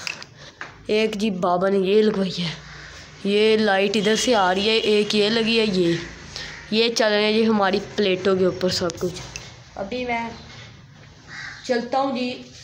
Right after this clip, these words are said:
ऊपर आप लोग को लेके। उससे पहले मैंने कहा, "यार हमारे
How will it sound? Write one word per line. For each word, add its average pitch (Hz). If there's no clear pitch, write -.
ऊपर 254
आप 233
लोग 233
को 262
लेके। 202
उससे 269
पहले 233
मैंने 202
कहा, 220
"यार 208
हमारे 208